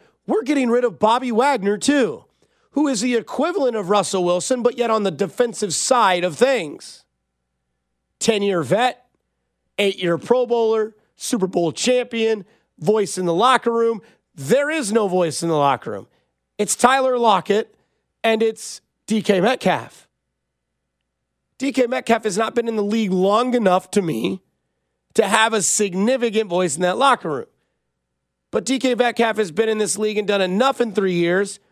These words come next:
to where his voice means something to that team when they say, "Hey, you don't really have a quarterback next year.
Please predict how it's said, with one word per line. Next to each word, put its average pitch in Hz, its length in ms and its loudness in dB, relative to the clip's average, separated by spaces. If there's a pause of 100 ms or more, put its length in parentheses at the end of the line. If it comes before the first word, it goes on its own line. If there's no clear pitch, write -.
(240)
to 233 100 0
where 233 160 0
his 220 220 0
voice 202 600 0 (240)
means 226 320 0
something 254 440 -2
to 196 60 -2
that 202 260 -2
team 196 320 -2
when 214 100 -2
they 208 140 -2
say, 196 320 -2
"Hey, 185 640 -4 (580)
you 202 400 -8
don't 269 160 2
really 254 160 2
have 233 100 -2
a 208 60 -8
quarterback 180 420 0
next 123 280 -6
year. 90 120 -12